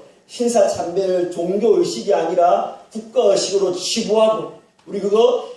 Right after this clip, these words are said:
해도 된다라고 가결해버리는 <clears throat> 악중의 악을 범했습니다. 그 후 사십오 년 팔월 십오 일 광복을 맞고 한국교회가 신사 참배에 대한 회개운동과 신학교를 세우자고 한창 열심을 낼 때에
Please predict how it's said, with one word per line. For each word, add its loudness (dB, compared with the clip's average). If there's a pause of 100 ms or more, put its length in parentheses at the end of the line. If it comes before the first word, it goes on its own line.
(120)
해도 0
된다라고 2
가결해버리는 0
<clears throat> -14
악중의 0
악을 4
범했습니다. -2 (520)
그 -4
후 0 (800)
사십오 0
년 4
팔월 4
십오 2
일 2
광복을 2
맞고 -2 (300)
한국교회가 0 (320)
신사 0
참배에 0
대한 4
회개운동과 0 (220)
신학교를 2
세우자고 2
한창 0
열심을 4
낼 0
때에 -4